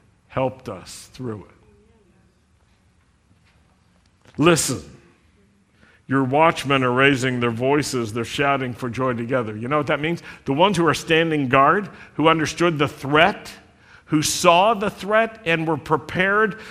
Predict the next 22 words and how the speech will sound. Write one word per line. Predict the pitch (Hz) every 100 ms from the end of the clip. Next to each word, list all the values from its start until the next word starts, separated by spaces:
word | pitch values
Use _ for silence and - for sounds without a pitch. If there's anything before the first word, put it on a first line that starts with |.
| - -
to | 156
warn | 147 180 196 185
everybody, | 185 202 175 185 180 190 170 - - -
you | 135 170
know, | 156 143 127 117 120
uh, | 120 110 -
"Man | 131 139 190 220 208
your | 196
positions, | 190 180 143 208 - 170 135
everyone | 165 196 202 190 185 160 127 - - _ 120 113
get | 190 143
ready, | 156 196 180 156 131
the | 143
battle's | 131 156 185 185 160 156
about | 165 170 165
to | 156
begin." | 156 160 175 139 123 - - - - - _ -
They're | 113 190
saying, | - 214 190 170 - - -
"Hallelujah! | 269 330 330 294 294 359 381 330 226 147 76 90 - - _ _ - -
It's | 226 240
over. | 262 330 330 220 127 -